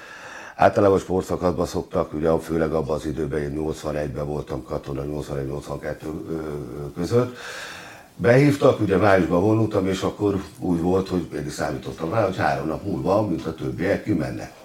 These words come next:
És hát nem vittek ki. És egy hónapig bent voltam rendes katonának, és akkor volt egy mai napig is.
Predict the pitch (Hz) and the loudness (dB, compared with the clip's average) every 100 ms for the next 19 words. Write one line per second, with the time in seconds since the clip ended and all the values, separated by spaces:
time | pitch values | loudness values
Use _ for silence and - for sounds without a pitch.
0 | - _ _ - - 151 147 - 82 76 | -20 _ _ -16 -12 -10 -12 -10 -6 -4
1 | 65 - 104 - - - - - _ _ | -6 -4 -4 -2 -4 -4 -16 -20 _ _
2 | _ - - - - - - - - 110 | _ -20 -20 -20 -20 -20 -20 -10 -4 -4
3 | - 156 95 90 87 87 92 73 76 73 | 2 4 4 4 2 2 4 2 -4 -4
4 | 80 78 73 - - - 104 131 135 135 | -2 -2 -2 -6 -6 -4 -2 2 4 4
5 | 131 104 92 80 82 87 76 78 73 73 | 2 0 -6 -4 -2 -2 -2 -4 -4 -8
6 | 78 - 90 90 85 80 65 80 - | -10 -6 0 2 2 -2 -4 -6 -4